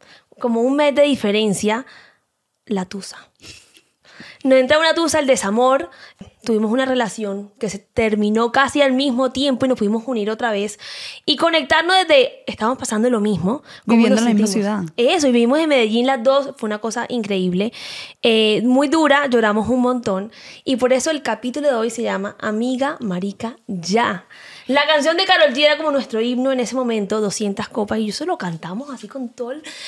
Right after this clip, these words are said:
Speaker 1: con toda la, las ganas e intención. Y ella fue una persona que me ayudó mucho, mucho, mucho a salir de ese momento difícil, a poder también,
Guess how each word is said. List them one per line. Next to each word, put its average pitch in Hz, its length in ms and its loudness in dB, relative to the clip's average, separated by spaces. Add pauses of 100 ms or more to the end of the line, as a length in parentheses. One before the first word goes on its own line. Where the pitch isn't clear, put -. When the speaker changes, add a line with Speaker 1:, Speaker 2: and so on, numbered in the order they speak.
Speaker 1:
con 262 220 2
toda 269 200 6
la, 339 100 4 (140)
las 240 200 2
ganas 247 240 2
e 277 40 0
intención. 214 760 0 (160)
Y 247 160 4
ella 240 200 6
fue 254 520 0
una 247 200 -2
persona 214 300 -4
que 226 140 -4
me 220 80 -2
ayudó 196 240 2
mucho, 233 400 0
mucho, 220 260 -2
mucho 208 460 -6 (280)
a 240 160 0
salir 254 380 -2
de 262 120 0
ese 262 140 -2
momento 226 380 -2
difícil, 202 460 -4
a 196 80 -4
poder 190 320 -2 (640)
también, 226 360 -2